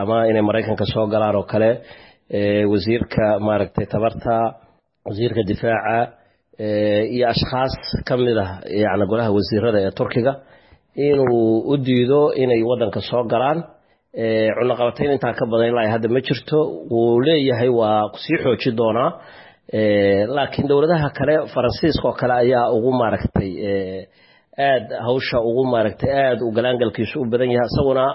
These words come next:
waxaa la sheegayaa inuu maslaxad khaasa uu ka leeyahay laftirkiisu, eh, eh, Turkiga. Eh, dowladaha kale, qa-, qaramada midoobay oo kale ma jirto,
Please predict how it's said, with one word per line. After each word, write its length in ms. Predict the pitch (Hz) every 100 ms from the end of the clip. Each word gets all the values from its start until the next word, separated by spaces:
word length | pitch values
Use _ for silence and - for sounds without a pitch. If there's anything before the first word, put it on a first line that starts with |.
| -
waxaa 220 | 120 120
la 80 | 107
sheegayaa 400 | - 123 123 120
inuu 160 | 123 113
maslaxad 340 | 104 104 117 113
khaasa 300 | 120 - 131 -
uu 120 | - 92
ka 140 | 135
leeyahay 460 | 131 127 123 123 139 - - - -
laftirkiisu, 680 | 113 - 104 110 - 120 113 107
eh, 280 | 104 101 104
eh, 160 | 101 98
Turkiga. 440 | 139 123 - 131 139 - - - - -
Eh, 400 | 117 113 110 107 110
dowladaha 440 | 147 165 185 151 -
kale, 260 | 135 143 160 - - -
qa-, 220 | - 135 127
qaramada 320 | 131 135 165
midoobay 380 | 139 139 135 143
oo 80 | 127
kale 260 | - 123 123
ma 140 | 135
jirto, 420 | 156 131 - 156